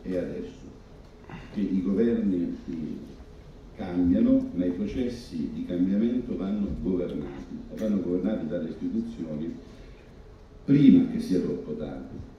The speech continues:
Viviamo quella che oramai è stata definita una nuova rivoluzione industriale. Sapete meglio di me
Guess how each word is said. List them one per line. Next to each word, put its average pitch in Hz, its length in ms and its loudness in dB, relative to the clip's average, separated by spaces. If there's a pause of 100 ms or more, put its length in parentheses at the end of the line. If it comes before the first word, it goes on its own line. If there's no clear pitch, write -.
Viviamo 113 400 4
quella 90 320 2
che 98 100 -4
oramai 104 400 2
è 92 40 0
stata 80 240 -6
definita 85 680 -2
una 82 140 -2
nuova 107 600 2
rivoluzione 85 540 -4
industriale. 76 640 -6 (500)
Sapete 117 400 0
meglio 90 360 6
di 92 60 4
me 98 280 4